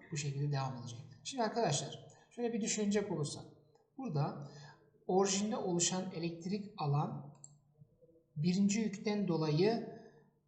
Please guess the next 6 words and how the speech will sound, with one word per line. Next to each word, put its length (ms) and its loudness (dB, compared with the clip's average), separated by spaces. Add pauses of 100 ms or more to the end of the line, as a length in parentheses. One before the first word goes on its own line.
(160)
şöyle 520 0
olduğunu 400 2
varsayarsak 1120 -2 (1000)
ikinci 380 0
yükten 420 0
dolayı, 280 6